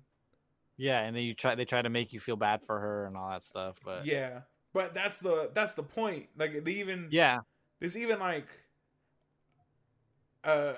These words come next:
Speaker 2: a kind of a hand-holding moment with, uh, with, uh, Oz,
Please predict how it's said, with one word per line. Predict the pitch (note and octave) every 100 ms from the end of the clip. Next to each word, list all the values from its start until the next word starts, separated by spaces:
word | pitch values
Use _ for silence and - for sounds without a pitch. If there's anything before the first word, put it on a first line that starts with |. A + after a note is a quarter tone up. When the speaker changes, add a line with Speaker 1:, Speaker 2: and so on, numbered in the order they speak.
| B2 - _ _
Speaker 2:
a | C#3+ D3+
kind | G#3+ G3
of | D#3
a | C#3+
hand-holding | - D3+ F3 F#3 F#3 G3+
moment | G3 G3+ A3 A3 - _ _ _
with, | D3+ D#3 D3 C#3+ _ -
uh, | C3+ C3 C3 C3 C3 _ _ _ _ _
with, | C3+ C3
uh, | C3 B2+ -
Oz, | C#3+ D3+ E3+ G#3 G3